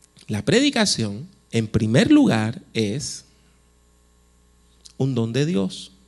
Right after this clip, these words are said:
un carisma del Espíritu Santo, un regalo del Espíritu Santo. Y usted me va a decir, "Hermano, si la predicación es un don de Dios, es un regalo de Dios, un carisma del Espíritu Santo,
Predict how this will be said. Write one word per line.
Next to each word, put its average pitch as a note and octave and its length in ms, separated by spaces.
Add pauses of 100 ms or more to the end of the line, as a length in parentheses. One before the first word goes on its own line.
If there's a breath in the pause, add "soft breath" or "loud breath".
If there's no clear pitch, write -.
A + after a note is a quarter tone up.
(480)
un C3+ 100
carisma C3 480
del C3+ 100
Espíritu C3+ 400
Santo, F#3+ 480 (460 loud breath)
un D3 160
regalo D3 440
del C#3 140
Espíritu D#3+ 420
Santo. G3+ 480 (840 soft breath)
Y C3 80
usted D3 180
me E3+ 80
va E3 140
a - 20
decir, D3 340 (580 soft breath)
"Hermano, D#3 440 (220 loud breath)
si - 240
la D3 160
predicación B2+ 720
es B3 60
un A3 140
don D#3+ 160
de D#3 140
Dios, G#2+ 220
es B2 40
un F3 120
regalo C#3 420
de A2+ 120
Dios, A2 140
un E3 100
carisma F3 460
del C#3 120
Espíritu C3 400
Santo, F#2+ 340